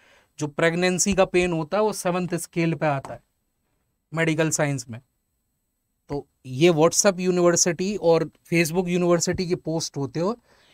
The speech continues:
कि माँ जो होती है, वो इतनी महान होती है,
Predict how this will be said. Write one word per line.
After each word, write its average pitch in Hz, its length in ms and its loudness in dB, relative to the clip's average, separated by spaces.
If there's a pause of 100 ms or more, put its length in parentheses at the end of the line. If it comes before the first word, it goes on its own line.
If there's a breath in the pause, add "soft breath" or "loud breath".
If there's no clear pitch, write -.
(140)
कि 175 200 0
माँ 165 640 0 (200)
जो 160 140 -2
होती 151 340 0
है, 175 220 4 (440)
वो 143 60 -4
इतनी 156 220 0
महान 160 400 2
होती 147 280 -2
है, 180 120 -8